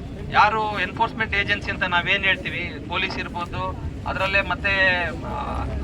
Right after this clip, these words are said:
ನಮ್ದು ನಾರ್ಕೋಟಿಕ್ಸ್ ಡ್ರಗ್ಸ್ ಡಿಪಾರ್ಟ್ಮೆಂಟ್ ಅಂತಾನೆ ಇದೆ, ಆ, ಎಂಟೈರ್ ಇಂಡಿಯಾದಲ್ಲಿ ಅವರು ಮಾನಿಟರ್ ಮಾಡ್ತಾ ಇರ್ತಾರೆ, ದೊಡ್ಡ ದೊಡ್ಡ ಕನ್ಸೈನ್ಮೆಂಟ್ ಬರೋದು. But ಈಗಾಗಲೇ ನೀವು ಕೇಳಿದ್ದೀರ, ಮೊದಲೆಲ್ಲ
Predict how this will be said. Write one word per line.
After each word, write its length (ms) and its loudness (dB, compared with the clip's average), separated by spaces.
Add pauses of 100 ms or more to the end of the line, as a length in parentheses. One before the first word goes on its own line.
(360)
ನಮ್ದು 500 -2
ನಾರ್ಕೋಟಿಕ್ಸ್ 520 2
ಡ್ರಗ್ಸ್ 220 -2
ಡಿಪಾರ್ಟ್ಮೆಂಟ್ 440 0
ಅಂತಾನೆ 300 -2
ಇದೆ, 520 -4
ಆ, 160 -2
ಎಂಟೈರ್ 400 -2
ಇಂಡಿಯಾದಲ್ಲಿ 600 2
ಅವರು 220 2
ಮಾನಿಟರ್ 360 0
ಮಾಡ್ತಾ 260 -2
ಇರ್ತಾರೆ, 340 -4
ದೊಡ್ಡ 160 -4
ದೊಡ್ಡ 220 -2
ಕನ್ಸೈನ್ಮೆಂಟ್ 760 -4
ಬರೋದು. 260 -6 (400)
But 180 0
ಈಗಾಗಲೇ 420 8
ನೀವು 180 4
ಕೇಳಿದ್ದೀರ, 420 4
ಮೊದಲೆಲ್ಲ 400 4